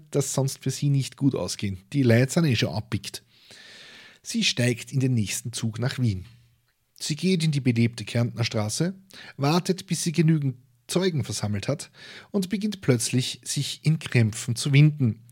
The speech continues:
Den herbeieilenden Ersthelfern erzählt sie, sie habe Tabletten genommen, um selbst aus dem Leben zu scheiden,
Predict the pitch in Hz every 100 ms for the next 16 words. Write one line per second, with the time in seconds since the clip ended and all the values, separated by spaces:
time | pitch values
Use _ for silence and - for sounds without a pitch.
0 | - - - - - 202 185 196 196 165
1 | 196 185 131 123 127 131 131 160 165 -
2 | 107 - 135 127 - 135 139 143 139 117
3 | 123 120 113 127 202 190 151 147 143 135
4 | 117 - - - 160 151 - 131 127 -
5 | - 123 - 113 113 117 107 120 - 110
6 | 101 104